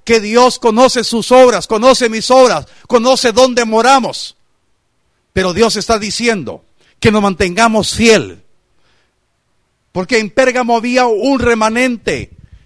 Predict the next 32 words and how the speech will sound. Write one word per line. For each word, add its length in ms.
que 160
había 300
retenido 640
el 160
nombre 380
del 120
Señor, 680
a 220
pesar 560
de 100
la 120
persecución, 880
a 220
pesar 400
con 200
el 120
peligro 500
de 120
muerte. 640
Por 160
eso, 500
Antipas, 1000
oiga, 460
dice 340
la 140
palabra 540
que 240
el 140
Señor 540
de-, 240
le 220
da, 480